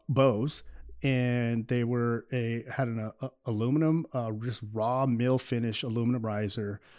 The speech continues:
black limbs. And, um, I thought, "Hey, the cams are black at least." It wasn't until they got inside that I realized they were anodized in Sharpie. Um, <laughs> you know, so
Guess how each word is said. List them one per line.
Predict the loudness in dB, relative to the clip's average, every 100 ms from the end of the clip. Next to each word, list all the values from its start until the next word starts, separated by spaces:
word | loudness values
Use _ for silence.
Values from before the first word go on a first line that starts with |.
| -20 -8
black | -2 0 0 0
limbs. | -2 0 -2 -4 -8 -16 -20 -20 _ _ _ _
And, | -2 0 -2 -2 -4 -6
um, | -4 -2 -2 -4 -6 _
I | -14
thought, | -6 -6 -2
"Hey, | -2
the | -2
cams | -4 -4 -2 -4
are |
black | -4 -4 -4 -6
at |
least." | -4 -4 -4
It |
wasn't | -4 -4 -4
until | -4 -2
they |
got | -2 -2
inside | -4 -2 -2 -2
that |
I | -2
realized | -4 -4 -4 -4
they |
were | -4
anodized | -4 -4 -4 -4 -6 -6
in | -6 -8 -10 -8
Sharpie. | -4 -2 -2 -4 -6 -18 -6 0
Um, | 2 2 2 -2 -4 -4 -2
<laughs> | 4
you | 6
know, | 8 6 4 4 4 2
so | 2 8 10 10 8